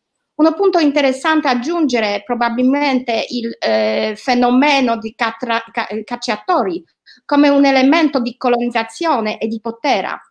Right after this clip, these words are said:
Possiamo sviluppare questa idea dopo. Ho sempre letto con grande interesse il modello sardo di abolizione del feudalismo. Qui nel testo si evidenzia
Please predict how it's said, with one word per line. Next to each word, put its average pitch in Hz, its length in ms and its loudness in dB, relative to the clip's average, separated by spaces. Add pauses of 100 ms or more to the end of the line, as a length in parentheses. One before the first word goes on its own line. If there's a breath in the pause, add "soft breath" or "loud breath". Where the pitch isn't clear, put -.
(180 soft breath)
Possiamo 269 400 0
sviluppare 247 640 -2 (120)
questa 196 380 -6
idea 190 300 -4
dopo. 156 640 -6 (720)
Ho 233 280 2
sempre 277 600 0
letto 269 720 -2
con 233 220 -4
grande 277 400 0
interesse 240 500 -4
il 208 140 -4
modello 220 420 -2
sardo 220 460 -2
di 214 100 -4
abolizione 202 640 -4
del 180 140 -12
feudalismo. 247 920 0 (320 loud breath)
Qui 359 260 4
nel 226 260 0
testo 320 540 0
si 277 260 -6
evidenzia 233 760 0